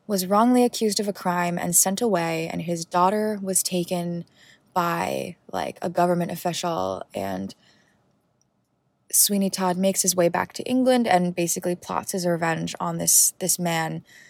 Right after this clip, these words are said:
and on everyone else in the city who's ever wronged him, and, and let this man get away with it. And it's just this really incredible story of love and heartbreak and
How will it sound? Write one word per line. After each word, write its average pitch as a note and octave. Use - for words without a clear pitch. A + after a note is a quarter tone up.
and F#3+
on F3
everyone E3
else F3
in -
the E3+
city E3+
who's F3+
ever -
wronged F#2+
him, -
and, -
and F#3
let F#3
this -
man E3+
get F3
away F3+
with F3
it. D#3
And D#3
it's -
just A3+
this A#3+
really D4
incredible G3+
story F#3
of E3+
love F3
and E3
heartbreak E3
and D#3+